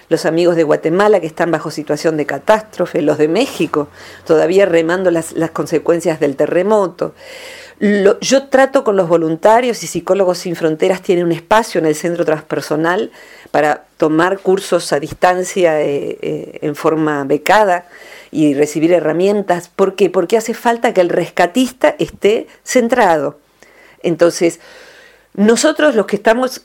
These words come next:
hablando y, eh, y escuchando, me incluyo en este grupo grande, Sin Fronteras, eh, todos nosotros somos, eh, testigos y a la vez, eh, protagonistas de una,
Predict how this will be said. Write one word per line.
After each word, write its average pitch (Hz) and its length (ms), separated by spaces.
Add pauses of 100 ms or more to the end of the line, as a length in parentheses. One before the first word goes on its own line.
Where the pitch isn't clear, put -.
(120)
hablando 185 640
y, - 240
eh, - 340
y - 100
escuchando, 180 680
me 160 160
incluyo 175 640
en 151 140
este 156 220
grupo 180 320
grande, 190 680
Sin 165 240
Fronteras, 170 720 (640)
eh, 180 540
todos 269 300
nosotros 233 500
somos, 208 640
eh, 160 140
testigos - 800
y 170 100
a 165 60
la 156 100
vez, 180 320
eh, 143 400 (140)
protagonistas 175 1000
de 170 60
una, 226 140